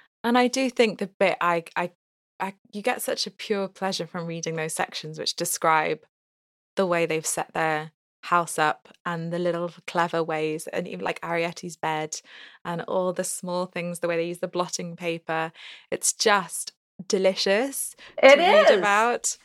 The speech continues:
Speaker 2: Yeah, yeah. I'm gonna look for the Terry Pratchett books, though. I've never, I've never, uh, heard of them, and it, it, it sounds right up my alley.
Speaker 1: They are wonderful. I really enjoyed them. They, they have, they're sometimes called the Gnome trilogy, like N O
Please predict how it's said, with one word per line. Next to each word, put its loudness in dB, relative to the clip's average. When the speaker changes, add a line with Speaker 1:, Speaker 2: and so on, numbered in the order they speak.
Speaker 2:
Yeah, 8
yeah. 8
I'm 8
gonna 6
look 8
for 2
the 4
Terry 6
Pratchett 4
books, 2
though. 6
I've 4
never, 4
I've 0
never, 4
uh, 4
heard 4
of -2
them, 4
and 2
it, 0
it, 2
it 2
sounds 0
right 6
up 4
my 6
alley. 4
Speaker 1:
They 8
are 6
wonderful. 2
I 8
really 2
enjoyed 0
them. -2
They, 6
they 4
have, 2
they're 0
sometimes -2
called -2
the 2
Gnome 4
trilogy, -2
like -6
N 2
O 0